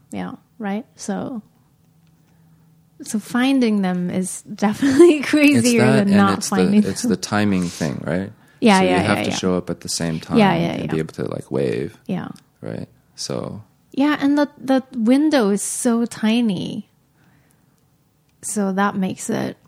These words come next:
Speaker 2: We don't know how tiny the
Speaker 1: really
Speaker 2: window is,
Speaker 1: difficult.
Speaker 2: but it seems like it could be tiny.
Speaker 1: Our window must be really tiny at this rate.
Speaker 2: It feels
Speaker 1: <laughs> So,
Speaker 2: tiny.
Speaker 1: yeah.
Speaker 2: Yeah.
Speaker 1: So
Speaker 2: I hope it's not tiny.
Speaker 1: It's kind of crazy if it's not.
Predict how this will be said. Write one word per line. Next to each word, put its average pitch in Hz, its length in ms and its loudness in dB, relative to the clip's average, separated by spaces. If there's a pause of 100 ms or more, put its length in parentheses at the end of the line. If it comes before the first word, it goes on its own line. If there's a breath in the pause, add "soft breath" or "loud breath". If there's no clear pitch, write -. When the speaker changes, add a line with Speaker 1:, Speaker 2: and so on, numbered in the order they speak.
Speaker 2:
We 117 80 0
don't 156 140 2
know 151 120 4
how 139 140 2
tiny 110 400 -2
the 95 100 0
Speaker 1:
really - 140 0
Speaker 2:
window 80 260 2
is, 64 100 -2 (180)
Speaker 1:
difficult. - 240 -16 (640 soft breath)
Speaker 2:
but 98 140 2
it 92 80 0
seems 107 240 -2
like 92 100 0
it 85 120 -4
could - 160 -6
be 58 140 -6
tiny. - 400 -12 (500)
Speaker 1:
Our 233 220 0
window 180 400 -2
must 185 320 -4
be - 120 -12
really 135 320 -12
tiny - 580 -16 (140)
at 190 180 -8
this 220 280 -4
rate. 226 420 2
Speaker 2:
It - 80 -8
feels - 260 -2
Speaker 1:
<laughs> 269 60 0
So, - 20 0
Speaker 2:
tiny. 233 460 -2 (540 loud breath)
Speaker 1:
yeah. 185 280 -6 (560)
Speaker 2:
Yeah. - 180 -12 (220)
Speaker 1:
So - 300 -10 (840)
Speaker 2:
I - 40 -10
hope 98 220 -4
it's - 180 -6
not 76 240 -8
tiny. - 360 -12 (1040 soft breath)
Speaker 1:
It's 254 160 -6
kind 539 220 -8
of - 160 -8
crazy 233 540 0
if 180 140 -2
it's - 260 -4
not. 196 540 -4